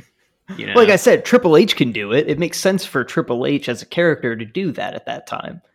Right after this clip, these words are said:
Speaker 2: It doesn't make <laughs> sense for Randy Orton to do it. It'd be like if you had Umaga do one of those. It's like, he's supposed to be, like, a non-English speaking, like,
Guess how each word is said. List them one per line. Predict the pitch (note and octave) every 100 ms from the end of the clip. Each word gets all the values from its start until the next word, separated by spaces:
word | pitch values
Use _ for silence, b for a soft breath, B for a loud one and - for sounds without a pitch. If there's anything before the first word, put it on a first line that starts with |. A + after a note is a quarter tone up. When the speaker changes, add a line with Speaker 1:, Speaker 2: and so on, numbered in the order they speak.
| _ _
Speaker 2:
It | D3+ B2
doesn't | C3 E3+ D#3
make | F3+ E3+
<laughs> |
sense | - - D3+ -
for | - C#3
Randy | C#3 C#3
Orton | E3 F3+
to | -
do | F#3+ -
it. | - - _ _ _ _ _ _ _ _ _ D#3
It'd | D#3
be |
like | G#3 G#3
if | G#3
you | F3+
had | C#3+ D#3
Umaga | D#3+ C3 B2+ D#3 D#3 B2 G#2+
do | G#2
one | G#2+ G#2+
of | A2+
those. | B2+ B2 -
It's | C3 -
like, | D3+ C#3 - _ _ _ _ _ _ _ _ _ _
he's | - - F3
supposed | F#3+ - F3+ F#3+ -
to |
be, | D#3 D3+ D#3+
like, | D3 D3+ C3+ - - _ _ _ _ _ _ _ _ _
a | B2+
non-English | B2 A#2 B2 D3 C#3+ B2+ C3+ A#2+ -
speaking, | - C#3 C3 C#3 B2+
like, | A2 G2+ -